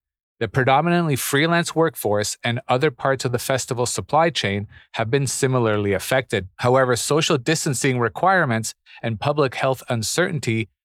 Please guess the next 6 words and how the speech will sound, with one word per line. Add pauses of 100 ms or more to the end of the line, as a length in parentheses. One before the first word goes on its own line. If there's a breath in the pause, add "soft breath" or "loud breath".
present
further
risks
for
festival
organizers.